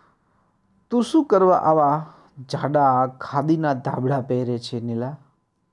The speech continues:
અને જે કપડાં પહેરે ને નીલાને સમજાવે કે "નીલા, તું આવા ખાદીના ઢા-, આ, આ, આ કેમ આવા તું ધાબળા જેવા કપડાં પહેરે? નથી સારા લાગતા તને.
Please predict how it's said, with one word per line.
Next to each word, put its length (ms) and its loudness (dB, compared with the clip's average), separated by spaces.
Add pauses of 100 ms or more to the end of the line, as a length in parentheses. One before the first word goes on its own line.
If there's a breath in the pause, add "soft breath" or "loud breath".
(460)
અને 280 -6
જે 160 -8
કપડાં 420 -4
પહેરે 280 -4
ને 120 -8
નીલાને 400 -4
સમજાવે 600 -6
કે 300 -16
"નીલા, 220 -6
તું 260 -8
આવા 160 -4
ખાદીના 540 -8
ઢા-, 160 -6
આ, 500 -2
આ, 280 -2
આ 40 -6
કેમ 360 -6
આવા 220 2
તું 200 -6
ધાબળા 360 -2
જેવા 280 -2
કપડાં 440 -4
પહેરે? 160 -6
નથી 340 -6
સારા 280 -2
લાગતા 380 -2
તને. 360 -8